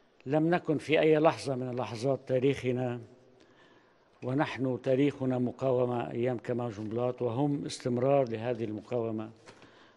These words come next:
في مواجهة إسرائيل. لم نكن في أي لحظة من تاريخنا لنسخر المقاومة. أصبحت كلمة ممانعة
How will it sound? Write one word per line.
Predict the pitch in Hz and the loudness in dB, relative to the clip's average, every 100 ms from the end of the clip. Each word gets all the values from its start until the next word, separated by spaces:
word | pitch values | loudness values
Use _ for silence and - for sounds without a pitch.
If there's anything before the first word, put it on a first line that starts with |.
| _ | _
في | - 127 | -4 0
مواجهة | 131 135 120 110 | 2 0 -2 -6
إسرائيل. | - 127 127 120 113 135 | -6 -4 0 0 0 0
لم | 151 | 4
نكن | 160 151 139 135 123 - - - | 4 2 2 0 0 -4 -10 -4
في | 139 - | 0 4
أي | 160 143 | 6 6
لحظة | 147 110 120 117 | 4 2 -2 -2
من | 123 107 | -2 -2
تاريخنا | 127 135 139 139 131 135 127 - - - - - | 0 2 0 0 0 -2 -4 -12 -20 -20 -20 -4
لنسخر | 131 131 - 180 - 147 147 147 - - - - - _ - 160 | -2 -2 2 2 2 0 0 -2 -12 -20 -20 -20 -20 _ -6 0
المقاومة. | 139 123 - 113 110 120 - _ _ _ _ _ _ - _ _ - _ _ _ _ _ | 2 2 -2 -2 -4 -12 -20 _ _ _ _ _ _ -20 _ _ -20 _ _ _ _ _
أصبحت | 185 - 165 - 151 - | 0 2 0 2 0 2
كلمة | 175 151 139 135 | 4 4 4 0
ممانعة | 131 135 156 139 131 131 131 | 0 4 4 4 2 0 -2